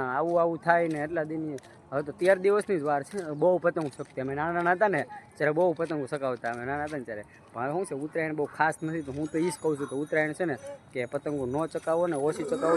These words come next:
તો વધારે સારું. કારણ કે શું છે, પક્ષી બક્ષી બચારું ઘાયલ થાય તો ઈ બ-, બ-, વસ્તુ ખોટું છે હાવ.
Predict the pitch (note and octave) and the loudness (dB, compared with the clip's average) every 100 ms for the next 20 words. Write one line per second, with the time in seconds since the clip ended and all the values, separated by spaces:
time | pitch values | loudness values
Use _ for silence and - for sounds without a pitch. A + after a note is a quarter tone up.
0 | - - - D3+ - - - C3+ C3+ C#3+ | 4 4 8 8 6 0 -2 -4 -4 -6
1 | E3+ C3+ - - - - - - B2+ - | -4 -4 -6 -16 -20 -20 -18 -10 -10 -8
2 | C#3 C3+ C#3 F3 C3 C3 C#3 C3 B2 G#2 | -8 -8 -8 -8 -6 -4 -2 -2 -4 -2
3 | B2+ C#3+ B2+ C#3+ D3 B2 - A#2+ A#2 B2 | 2 2 0 4 4 4 -4 -8 -6 -6
4 | A#2+ B2+ A#2+ B2+ B2+ B2+ - - - C#3 | -4 -4 -6 -8 -12 -12 -16 -20 -12 -10
5 | D3 D3 - - - C#3+ C3 A#2+ C3 | -6 -8 -4 -4 0 -2 -2 -4 -4